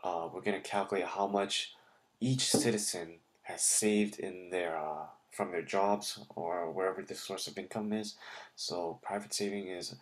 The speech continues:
how much we as individuals have saved up. Public saving is how much the government has at the end of the day. It's how much, uh, how much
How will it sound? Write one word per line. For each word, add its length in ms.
how 200
much 420
we 180
as 140
individuals 680
have 200
saved 320
up. 180
Public 320
saving 320
is 180
how 320
much 420
the 100
government 580
has 480
at 140
the 120
end 120
of 120
the 80
day. 280
It's 100
how 120
much, 480
uh, 420
how 100
much 420